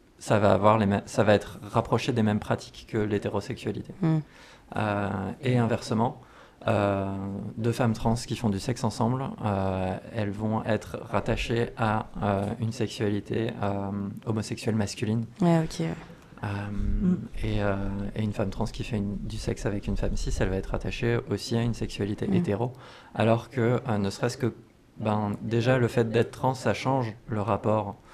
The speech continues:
Speaker 1: euh, à son corps. Et, euh, et
Speaker 2: Comment
Speaker 1: du
Speaker 2: on se
Speaker 1: coup,
Speaker 2: perçoit
Speaker 1: évidemment,
Speaker 2: aussi,
Speaker 1: comment
Speaker 2: ouais.
Speaker 1: on se perçoit. Et donc,
Speaker 3: Mm.
Speaker 1: évidemment, on va pas être dans l'hétérosexualité
Speaker 2: Évidemment,
Speaker 1: du
Speaker 2: ouais.
Speaker 1: tout. Euh, au niveau des pratiques, au niveau de son rapport à l'autre. Euh, en plus,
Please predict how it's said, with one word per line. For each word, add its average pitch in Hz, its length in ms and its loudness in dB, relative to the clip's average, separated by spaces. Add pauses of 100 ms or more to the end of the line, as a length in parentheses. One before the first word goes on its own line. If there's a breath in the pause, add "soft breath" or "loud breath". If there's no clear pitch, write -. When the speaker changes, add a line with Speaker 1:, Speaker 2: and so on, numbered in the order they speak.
(320 loud breath)
Speaker 1:
euh, 98 380 2
à 113 100 0
son 127 180 0
corps. 120 340 2 (1200)
Et, 110 240 0
euh, - 0 -
et 98 960 -4
Speaker 2:
Comment 185 160 10
Speaker 1:
du 160 40 8
Speaker 2:
on 160 40 4
se - 60 6
Speaker 1:
coup, - 40 8
Speaker 2:
perçoit - 180 10 (140)
Speaker 1:
évidemment, 123 300 8
Speaker 2:
aussi, 120 100 4
Speaker 1:
comment 113 140 8
Speaker 2:
ouais. 110 60 8
Speaker 1:
on - 20 4
se - 80 -6
perçoit. 113 480 4
Et - 40 0
donc, 180 200 4
Speaker 3:
Mm. - 80 -4
Speaker 1:
évidemment, 113 580 4
on 104 100 0
va 95 140 2
pas 120 360 2 (340)
être - 320 0
dans 101 100 4
l'hétérosexualité 98 840 0
Speaker 2:
Évidemment, 180 420 4
Speaker 1:
du 185 100 6
Speaker 2:
ouais. 185 60 6
Speaker 1:
tout. - 160 10 (560 loud breath)
Euh, 95 800 0 (200)
au 120 120 0
niveau 110 180 2
des 104 120 4
pratiques, 113 360 -2
au 110 60 0
niveau 104 240 -2
de - 40 -16
son 104 120 -4
rapport 104 340 0
à 98 60 2
l'autre. 117 240 -2 (560 loud breath)
Euh, 101 120 -2 (320)
en 123 140 2
plus, 123 400 -4